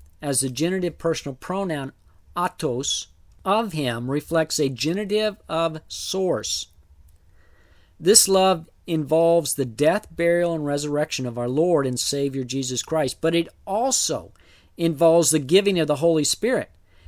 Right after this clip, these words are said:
and the continuous work and guidance of the Spirit. The perfect passive participle of teleu, notice it's feminine, to make perfect, complete, or bring to an end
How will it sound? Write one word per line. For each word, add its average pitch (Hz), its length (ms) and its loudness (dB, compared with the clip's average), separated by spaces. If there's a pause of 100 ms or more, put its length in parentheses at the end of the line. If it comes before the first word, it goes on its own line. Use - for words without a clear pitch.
(280)
and 190 200 0
the 185 80 4
continuous 311 840 0
work 208 560 2
and 156 260 -4
guidance 180 800 -4 (120)
of 123 160 -6
the 113 80 -10
Spirit. 110 480 -6 (420)
The 135 100 -6
perfect 208 600 -2
passive 175 560 -4
participle 170 920 -4
of 127 240 -4 (440)
teleu, 156 800 0 (480)
notice 147 300 -8
it's 117 140 -10
feminine, 165 460 -10 (640)
to - 80 -4
make 185 360 2 (320)
perfect, - 720 0 (320)
complete, 196 640 -2
or 147 140 -4
bring 143 460 -2
to 233 160 -2
an 247 100 -2
end 196 500 -2